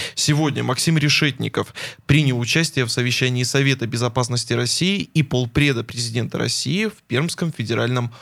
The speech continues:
округе. Татьяна, что там произошло у нас в Пермском федеральном округе? Что за собрание там было всё-таки с президентом?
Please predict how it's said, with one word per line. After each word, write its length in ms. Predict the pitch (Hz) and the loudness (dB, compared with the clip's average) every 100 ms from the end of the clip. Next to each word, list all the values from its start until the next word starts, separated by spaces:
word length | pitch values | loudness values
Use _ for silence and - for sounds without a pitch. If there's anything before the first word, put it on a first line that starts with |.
| - - | -8 0
округе. 460 | 135 - 117 123 | 0 0 -2 -2
Татьяна, 380 | 120 127 131 117 | 0 2 0 0
что 160 | - 139 | 0 0
там 160 | 120 | 0
произошло 520 | 113 117 117 120 - 113 | 2 0 0 -2 0 -2
у 120 | - | -2
нас 220 | 98 - | -4 -6
в 80 | - | -2
Пермском 420 | 135 127 - 117 | 0 0 0 -4
федеральном 480 | 117 117 120 120 135 | -2 2 2 2 0
округе? 320 | 165 131 117 | 0 -2 0
Что 240 | 123 - 147 | -2 0 2
за 140 | 135 | 2
собрание 540 | - 127 139 120 110 110 | 2 2 2 2 -2 -4
там 220 | - - | -4 -4
было 200 | 107 - | -4 -6
всё-таки 400 | - 110 123 - | -6 -8 -8 -8
с 60 | |
президентом? 720 | - 113 117 107 113 - 110 | -6 -4 -4 -2 -4 -4 -8